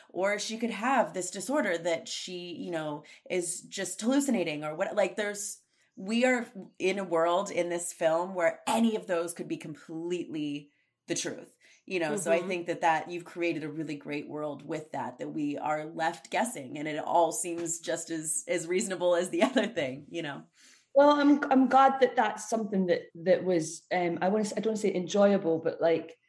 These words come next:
Speaker 3: that, that kept you interested as an audience member rather than turned you off. 'Cause that was, for me, I was always working with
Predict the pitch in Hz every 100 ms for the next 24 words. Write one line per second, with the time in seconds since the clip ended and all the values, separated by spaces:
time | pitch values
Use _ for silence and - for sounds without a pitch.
0 | _ _ _ 180 - - 185 - - 202
1 | - - 196 165 156 147 - - _ _
2 | _ _ _ - 202 - - 170 - -
3 | _ _ 175 160 175 175 165 165 165 165
4 | 175 175 175 175 165 160 190 175 160 175
5 | 156 156 - - _ - 185 - 220 -
6 | 202 196 - - - 226 240 240 208 196
7 | 214 220 202 196 202 196 175 160 - 131
8 | 185 165